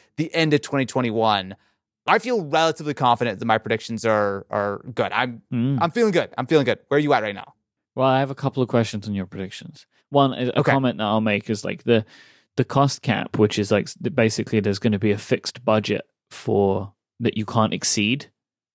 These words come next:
Speaker 2: uh, from
Speaker 1: Mm-hmm.
Speaker 2: twenty twenty-two in F one, which has not been the case before. I think that that could just cha-, change the sport in a lot of ways. Like, we could see, as you say, somebody, a company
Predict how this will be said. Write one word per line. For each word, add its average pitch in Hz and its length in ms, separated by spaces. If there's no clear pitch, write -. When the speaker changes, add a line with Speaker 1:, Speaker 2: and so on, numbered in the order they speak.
Speaker 2:
uh, 104 160
from 101 260
Speaker 1:
Mm-hmm. 98 80
Speaker 2:
twenty 101 340
twenty-two 110 680
in 107 80
F 101 180
one, 113 200
which 104 140
has 101 100
not 107 160
been 101 100
the 95 80
case 104 240
before. 160 420
I 147 100
think 196 220
that 135 80
that 117 220
could 110 100
just - 180
cha-, 113 280
change 107 340
the 113 80
sport - 340
in - 80
a 55 60
lot 101 180
of 107 120
ways. - 340
Like, 104 100
we 110 140
could 104 180
see, 110 280
as 98 100
you 107 60
say, 107 240
somebody, 110 420
a - 80
company 123 540